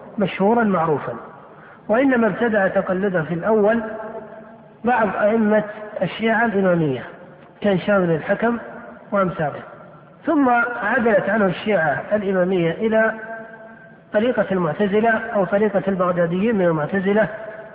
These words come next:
على وجه التحديد، ثم ظهر مذهب التشبيه على يد بعض المتأخرين المنتسبين للسنة من المتكلمين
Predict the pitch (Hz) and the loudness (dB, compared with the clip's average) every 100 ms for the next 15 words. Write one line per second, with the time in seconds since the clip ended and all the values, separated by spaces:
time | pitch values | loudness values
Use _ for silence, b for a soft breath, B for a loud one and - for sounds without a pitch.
0 | - - - - 190 190 202 170 - 160 | -20 -20 -20 -6 2 4 4 0 -2 -4
1 | 165 208 254 - - - - - - 302 | 0 0 0 -6 -18 -20 -20 -20 -8 0
2 | 302 254 247 240 220 214 233 208 196 - | 2 4 4 4 4 4 2 2 0 -2
3 | 175 - 214 220 - - - - - - | -6 -2 0 0 -4 -12 -18 -20 -20 -20
4 | - - 185 240 214 220 202 - - - | -16 -6 -2 2 4 4 0 -6 -12 -14
5 | - - 220 - - - - - 208 233 | -16 -18 -20 -20 -20 -20 -20 -6 0 2
6 | 180 - - 202 196 180 - - 196 214 | 0 -2 -4 -2 0 0 -2 0 0 2
7 | 233 220 196 196 - 202 214 196 175 - | 2 2 2 0 -2 0 0 2 0 -2
8 | 226 226 190 185 165 170 165 156 147 120 | 0 2 2 2 0 -2 -4 -2 -2 -4